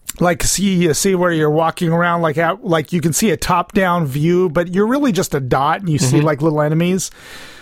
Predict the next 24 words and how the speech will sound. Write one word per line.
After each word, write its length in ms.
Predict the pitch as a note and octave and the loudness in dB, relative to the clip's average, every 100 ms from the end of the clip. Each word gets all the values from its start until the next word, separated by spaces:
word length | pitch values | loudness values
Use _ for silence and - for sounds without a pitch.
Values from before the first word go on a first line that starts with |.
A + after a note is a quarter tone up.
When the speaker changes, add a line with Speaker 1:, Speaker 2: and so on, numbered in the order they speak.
| - - - | -20 -20 -10
Speaker 1:
But 420 | B2 A3+ B3 A#3 | -2 2 2 2
there's 200 | F3+ D#3 | -2 -2
also 560 | - A3 C4 - D4+ C4+ | -2 0 0 0 0 0
a 40 | |
little 300 | A#3+ A#3 G#3 - | 0 0 -2 -2
area 440 | A3+ A#3 A#3 E3 D#3 | -2 0 0 0 2
where 220 | D#3+ D#3 | 0 -2
it 140 | G#3 | -4
shows, 560 | - F3 F3 F3 E3 - | -4 0 0 0 -2 -2
like, 320 | D#3+ D#3 - | -2 0 -2
uh, 220 | D3+ C#3+ - | -2 -2 -2
it's 140 | - | -2
almost 200 | G3+ B3 | 0 0
like 120 | G3 | -2
a 80 | D#3 | -2
text 440 | - G3+ D4+ - | -2 -4 -4 -4
adventure 520 | D#3 C3 D3+ C#3+ D3+ C#3+ | -4 0 -2 0 0 0
as 120 | B2+ | 2
well, 400 | D3+ G#3 D3+ C#3 | 2 2 0 0
where 160 | D#3 | 0
you, 180 | D3 D3+ | 0 0
like, 280 | D3 C#3 - | 0 -2 -2
pick 240 | - E3+ - | -2 0 0
up, 260 | E3 - | -2 -4